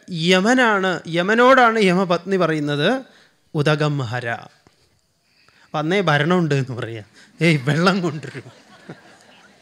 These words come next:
ഇപ്പം നമുക്കതൊരു പ്രമാണമായിട്ട് എടുക്കാം. യമപത്നി യമനോട് പറഞ്ഞിട്ടുണ്ട്, "ഉദകം ഹര" എന്ന്. പിന്നെ എനിക്ക് എന്തുകൊണ്ട് നിങ്ങളോട് പറഞ്ഞുകൂടാ? "ഉദകം ഹര,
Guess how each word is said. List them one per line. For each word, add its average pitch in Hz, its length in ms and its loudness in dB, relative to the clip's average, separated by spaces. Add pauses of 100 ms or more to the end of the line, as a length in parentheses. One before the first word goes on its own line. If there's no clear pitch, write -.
(1800)
ഇപ്പം 180 160 -6
നമുക്കതൊരു 196 520 -2
പ്രമാണമായിട്ട് 180 720 -2
എടുക്കാം. 143 300 -4 (920)
യമപത്നി 190 640 -2
യമനോട് 190 480 2
പറഞ്ഞിട്ടുണ്ട്, 185 540 0
"ഉദകം 175 460 -4
ഹര" 156 260 -2
എന്ന്. 117 240 -6 (420)
പിന്നെ 196 460 -6 (200)
എനിക്ക് 185 240 -6
എന്തുകൊണ്ട് 214 480 0
നിങ്ങളോട് 214 300 0
പറഞ്ഞുകൂടാ? 202 440 -6 (1200)
"ഉദകം 156 360 -4
ഹര, 123 300 -6